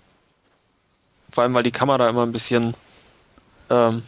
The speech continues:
sehr, sehr aktiv auch mitgeht. Also es ist jetzt nicht so im, im Sinne von den Bourne-Filmen, wo es, wo die Kamera wackelt, sondern,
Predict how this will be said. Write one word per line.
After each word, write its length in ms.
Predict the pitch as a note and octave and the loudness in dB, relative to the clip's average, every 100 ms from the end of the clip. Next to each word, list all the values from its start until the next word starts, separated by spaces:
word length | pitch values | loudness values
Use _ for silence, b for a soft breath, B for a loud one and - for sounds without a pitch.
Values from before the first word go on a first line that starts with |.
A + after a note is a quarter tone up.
| - _ - | -18 _ -6
sehr, 180 | - - | -4 -4
sehr 220 | - B2+ | 0 0
aktiv 420 | A#2+ - D3 D3 | 0 0 -2 0
auch 200 | B2+ A#2 | -2 0
mitgeht. 440 | C3+ D3 - A#2 - | 0 -2 -2 -2 0
Also 220 | A#2 A#2 | 2 0
es 120 | A2+ | 0
ist 100 | B2+ | 0
jetzt 240 | B2 A#2 B2 | 0 0 0
nicht 180 | B2+ - | -2 0
so 280 | C3 B2+ B2+ B B B B B - | 2 2 -2 B B B B B -2
im, 160 | C3 | 0
im 140 | A#2+ B2 | 2 2
Sinne 280 | - C#3 | 2 2
von 140 | B2+ B2 | 2 0
den 160 | A#2+ | 2
Bourne-Filmen, 600 | A#2+ A#2+ D#3 - D#3+ D#3 C#3 | 2 0 0 0 0 2 2
wo 100 | B2 | 0
es, 120 | B2 B2+ - - | -2 -8 -12 -6
wo 100 | B2+ | -4
die 80 | A#2+ | 0
Kamera 420 | - C3 B2 A2 | 0 2 2 0
wackelt, 360 | A#2+ - F3+ - | -2 -2 -4 -2
sondern, 460 | - C3 B2+ B2+ | -2 0 2 0